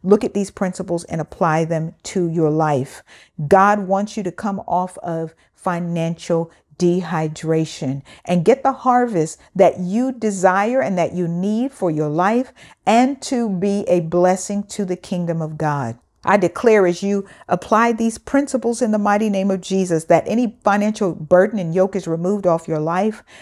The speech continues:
that you're coming out of financial dehydration, that, uh, the grace of God abounds towards you. You're gonna have all sufficiency in all things and abundance for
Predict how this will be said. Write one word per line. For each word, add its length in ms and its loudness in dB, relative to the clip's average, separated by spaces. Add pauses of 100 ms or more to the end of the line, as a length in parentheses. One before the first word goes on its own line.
(140)
that 160 6
you're 120 6
coming 360 0
out 180 2
of 100 2
financial 720 -2 (180)
dehydration, 1000 0 (280)
that, 360 4
uh, 180 2
the 140 0
grace 420 2
of 180 0
God 260 2
abounds 560 -2
towards 500 -2
you. 100 -2
You're 140 -4
gonna 160 0
have 220 -4
all 420 6
sufficiency 720 -6
in 60 -6
all 320 4
things 420 -8
and 180 -6
abundance 720 -2
for 260 -4